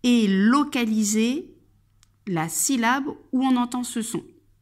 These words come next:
C'est un petit jeu pour apprendre donc à retrouver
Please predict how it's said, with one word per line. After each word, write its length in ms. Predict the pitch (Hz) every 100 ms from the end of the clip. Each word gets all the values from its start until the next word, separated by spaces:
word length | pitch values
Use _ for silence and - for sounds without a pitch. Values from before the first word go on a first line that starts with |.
| - - -
C'est 240 | - 175
un 120 | 208 220
petit 180 | 226
jeu 160 | 214 262
pour 200 | 262 190
apprendre 260 | 170 202 185
donc 160 | 175
à 80 | 156
retrouver 960 | 165 196 269 - 247 220 233 233 226